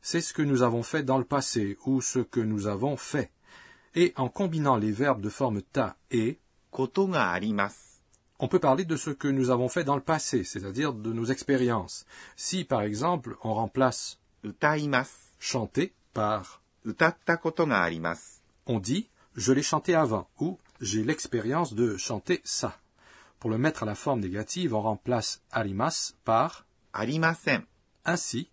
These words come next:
Speaker 1: la forme négative de
Speaker 2: Utatta koto ga arimasu.
Speaker 1: je l'ai déjà chanté est
Speaker 2: Utatta koto ga arimasen.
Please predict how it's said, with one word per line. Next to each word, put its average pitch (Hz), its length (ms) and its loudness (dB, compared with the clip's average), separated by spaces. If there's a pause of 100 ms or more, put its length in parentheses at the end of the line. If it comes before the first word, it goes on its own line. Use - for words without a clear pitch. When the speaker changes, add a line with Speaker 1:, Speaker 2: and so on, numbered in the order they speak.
(100)
Speaker 1:
la 127 100 2
forme 175 280 0
négative 113 640 -2
de 101 240 -2 (340)
Speaker 2:
Utatta 170 540 0
koto 170 320 -2
ga 120 140 4
arimasu. 87 420 0 (400)
Speaker 1:
je 107 180 2
l'ai 117 340 4
déjà 101 320 2
chanté 151 500 -4 (220)
est 113 240 -4 (540)
Speaker 2:
Utatta 165 520 0
koto 165 280 -2
ga 104 160 0
arimasen. 123 600 0